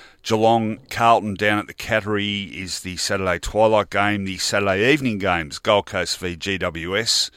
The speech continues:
Battle of the New Kids or whatever they call it. West Coast taking on Hawthorn in Perth,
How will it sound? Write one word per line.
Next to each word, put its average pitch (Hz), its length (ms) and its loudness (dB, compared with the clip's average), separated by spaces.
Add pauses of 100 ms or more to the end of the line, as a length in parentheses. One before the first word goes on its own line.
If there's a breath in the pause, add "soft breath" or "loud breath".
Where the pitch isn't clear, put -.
(480 soft breath)
Battle 92 320 0
of 80 120 -8
the 80 240 -6 (140)
New 95 280 -4
Kids 101 380 -8
or 87 40 -8
whatever 87 300 -4
they 87 100 -2
call 107 300 -2
it. - 100 -6
West 113 320 0
Coast - 380 0 (120)
taking 101 380 -2
on 90 140 -4
Hawthorn 107 640 -2
in 107 280 -4
Perth, 117 540 -4